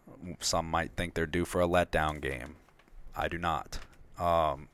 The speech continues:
they know either L S U or Bama is gonna have a loss after today. I think Kirby Smart's gonna have 'em fired up. It's crunch time now. It's time to, it's nut up or shut up time. So, this might not be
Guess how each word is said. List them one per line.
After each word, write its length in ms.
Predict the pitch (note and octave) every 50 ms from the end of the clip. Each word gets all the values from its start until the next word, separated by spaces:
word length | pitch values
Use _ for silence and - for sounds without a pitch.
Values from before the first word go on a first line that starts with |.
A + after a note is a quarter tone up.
| _ _ _ - - -
they 180 | F#2+ F#2 G2+ G2+
know 240 | G2+ G2+ G2 F#2
either 280 | D#2 F2 F#2 F2+ F2+ E2+
L 140 | D#2 F2 F2+
S 120 | E2+ - -
U 80 | F2+
or 80 | E2+ E2
Bama 480 | D#2 E2 E2+ E2+ F2 F#2 F#2+ G2 -
is 80 | D#2+ -
gonna 160 | - F#2 F2
have 80 | E2 D#2
a 60 | D#2+
loss 340 | D#2+ D#2 D#2 E2 E2+ - -
after 200 | E2 - - E2
today. 420 | - - D#2 D#2+ E2 F2 G#2 C#3 - _ _ _ _ _ _ - - - - - - - - _ _ _ _ - _ _ _ _ _ _ _ _ _ _ _
I 120 | - E2 D#2+
think 180 | - F2 E2
Kirby 280 | - - F#2+ F2 E2 E2
Smart's 360 | - - F#2 F2+ F2 E2+ -
gonna 140 | - F#2 E2+
have 100 | E2+ D#2
'em 80 | D#2+ D#2
fired 360 | - - E2+ E2+ E2+ E2+ E2
up. 260 | E2+ F2 F2 - - _ _ _ _ _ _
It's 100 | - -
crunch 300 | - G#2 F2 E2+ - -
time 240 | - E2 D#2+ D2+
now. 200 | D#2 D#2 D#2 D2+
It's 140 | D2+ - -
time 220 | - F#2 F2 E2 D#2+
to, 140 | D#2 D#2+ F2 - - _ - -
it's 180 | - - - -
nut 200 | F#2+ F#2+ G2 G2+
up 140 | F#2 -
or 40 | F2
shut 260 | - - - F#2 E2
up 160 | D#2+ D2 - -
time. 380 | - E2 D2 D2+ D2+ E2 G2 - - - -
So, 480 | - - - F#2 F2 F2 E2+ E2 E2+ - - - - - - - - - - - - - - - - - - - - - - - - - - - - - - - -
this 200 | - G2 - -
might 220 | A2 G2+ F#2+ F#2
not 260 | F2+ G2+ F#2+ F#2 E2+ E2
be 300 | F#2 F#2 F#2 F#2 G2